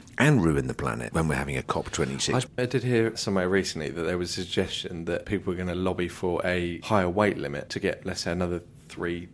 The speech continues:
Speaker 2: tonnes. I know it doesn't sound like a lot, it doesn't sound that helpful, but it's another ten percent on a wagon,
Speaker 1: That'd
Speaker 2: isn't
Speaker 1: be
Speaker 2: it?
Speaker 1: great. It would be good.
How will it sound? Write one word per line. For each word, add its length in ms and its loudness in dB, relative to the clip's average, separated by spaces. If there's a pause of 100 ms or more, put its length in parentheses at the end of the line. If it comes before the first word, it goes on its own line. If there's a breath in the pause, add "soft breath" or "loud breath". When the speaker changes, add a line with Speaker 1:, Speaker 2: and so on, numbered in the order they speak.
(100)
Speaker 2:
tonnes. 360 -8
I 40 -4
know 80 4
it 140 0
doesn't 260 4
sound 340 2
like 200 -4
a 40 0
lot, 120 0
it 20 -4
doesn't 160 -4
sound 260 -4
that 120 -4
helpful, 440 -4 (140)
but 320 4 (100)
it's 120 -4
another 200 0
ten 280 2
percent 460 0
on 120 -6
a 40 -4
wagon, 360 -6
Speaker 1:
That'd 160 0
Speaker 2:
isn't 20 -4
Speaker 1:
be 60 0
Speaker 2:
it? 60 -8
Speaker 1:
great. 260 0 (320)
It 60 -8
would 100 -2
be 80 -6
good. 300 -6